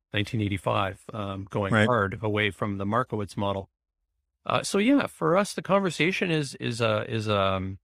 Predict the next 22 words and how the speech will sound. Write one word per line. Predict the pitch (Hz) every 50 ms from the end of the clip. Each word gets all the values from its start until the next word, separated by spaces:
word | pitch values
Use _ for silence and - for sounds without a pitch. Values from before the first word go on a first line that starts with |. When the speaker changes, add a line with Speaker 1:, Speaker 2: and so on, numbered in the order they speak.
| _ _ _ _ _ -
Speaker 1:
an | 113 110 -
open | 131 127 123 - 160 151 147
one | 143 147 151 170 202
with | 208 113 110 -
advisor | 123 107 104 110 107 117 113 117 107
clients. | - - 123 113 123 151 165 - - - -
Uh, | 110 104 98 95
we'd | 98 110 120 120
like | 123 120 120 -
to | - 120
know, | 110 110 110 113 117 117 120 _ _ _ _ _ _ _ _ -
uh, | - 107 110
what | 113 110 113 120 117 -
they | 120 120
feel | 107 - - 120 117 123 120
is | 113 98 104
lacking | 104 107 120 - - 135
in | 131
their | 127 127
portfolio. | - - 139 131 - - - 123 127 131 131 135 139 147 147 _ _ _ _ _ _ _ _ -
Um, | - 101 98 101 98 98 98 98 95 95 101 - _ _ _ _ _ _ -
it, | 131